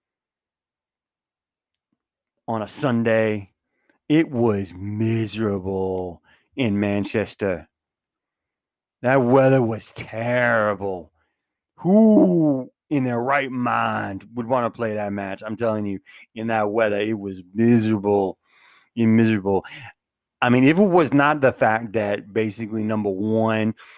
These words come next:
Manchester City and Manchester United give out,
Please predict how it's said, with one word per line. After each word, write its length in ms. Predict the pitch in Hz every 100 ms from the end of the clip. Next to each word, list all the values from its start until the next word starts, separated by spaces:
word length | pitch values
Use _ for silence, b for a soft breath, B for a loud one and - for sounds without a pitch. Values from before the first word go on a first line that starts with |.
| B _ -
Manchester 500 | 120 117 107 110 98
City 300 | - 120 110
and 80 |
Manchester 400 | 107 107 - 101
United 460 | 104 101 104 104 98
give 160 | 117 110
out, 300 | 104 98